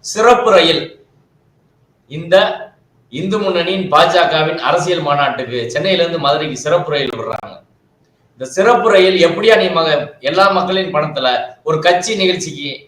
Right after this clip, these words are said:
நீ இப்படி விடுற அப்படின்ற கேள்வியை நீதிமன்றம் கேட்கல, தமிழ்நாடு அரசு கேட்கல, எந்த கட்சியும் கேட்காம இருக்கிறாங்க. இது மிகவும் ஆபத்தானது. நாளைக்கு எல்லா கட்சியும் அப்படி விட்டுருவாங்களா? திமுகவுக்கு சி-, சிறப்பு பஸ்,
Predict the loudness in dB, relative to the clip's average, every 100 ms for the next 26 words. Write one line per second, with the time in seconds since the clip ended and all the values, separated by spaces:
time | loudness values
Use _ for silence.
0 | _ -8 -6 -8 -10 -2 4 4 4 -2
1 | -10 -8 -2 -2 -2 -4 -4 -4 -6 -6
2 | -6 -4 -4 0 0 0 -2 -12 _ _
3 | _ -8 -2 4 6 6 4 2 2 2
4 | 4 2 0 -2 -2 0 0 -2 -6 -4
5 | 0 2 2 0 -2 -4 -4 -4 -6 -8
6 | _ _ -8 -4 0 0 4 4 4 2
7 | 2 0 -4 -12 -6 -2 0 2 2 2
8 | 2 0 0 0 -4 0 2 2 2 0
9 | -4 -16 _ -2 0 4 4 4 4 0
10 | 0 2 2 2 0 -2 -2